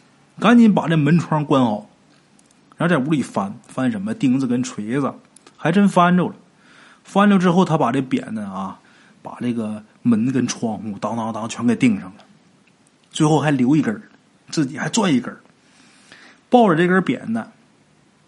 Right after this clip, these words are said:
就跑到隔壁屋里边了，啊，就躲那屋去了。没办法，他得看着这口红棺材呀。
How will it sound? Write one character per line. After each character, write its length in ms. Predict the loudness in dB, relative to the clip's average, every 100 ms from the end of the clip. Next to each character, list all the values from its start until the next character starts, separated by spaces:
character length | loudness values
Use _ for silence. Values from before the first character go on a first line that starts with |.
| _ _
就 140 | -12 -12
跑 300 | -10 -12 -8
到 100 | -10
隔 220 | -6 -4
壁 140 | 0 0
屋 180 | -2
里 100 | -8
边 120 | -12 -18
了， 1400 | -20 _ _ _ _ _ _ _ _ _ _ _ _ -14
啊， 160 | -12 -12
就 80 |
躲 220 | -10 -8 -6
那 140 | -8
屋 180 | -10 -16
去 60 | -20
了。 80 | -20 _ _ _ _ _ _ _ _ _ _ _ _
没 160 | -2 2
办 180 | 2 0
法， 120 | -4
他 100 | -4
得 120 | -4
看 260 | 0 4 4
着 80 | 4
这 100 | 2
口 160 | 0
红 220 | 0 0 0
棺 240 | -2 -4
材 80 |
呀。 120 | -8